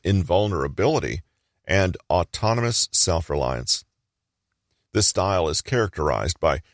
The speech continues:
seeming aloof, distant, and withdrawn, unlikely to connect at an intimate level, avoiding vulnerability,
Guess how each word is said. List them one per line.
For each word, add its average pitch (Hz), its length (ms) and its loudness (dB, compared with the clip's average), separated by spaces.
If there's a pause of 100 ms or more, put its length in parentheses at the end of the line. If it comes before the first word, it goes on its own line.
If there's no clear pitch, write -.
(100)
seeming 87 500 0
aloof, 78 500 -2 (520)
distant, 98 480 0
and 67 100 -4
withdrawn, 71 560 -2 (840)
unlikely 117 500 0
to - 180 -4
connect 95 580 -2
at 92 160 2
an 85 160 2 (100)
intimate 92 380 -2
level, 95 500 0 (600)
avoiding 82 420 2
vulnerability, 71 720 0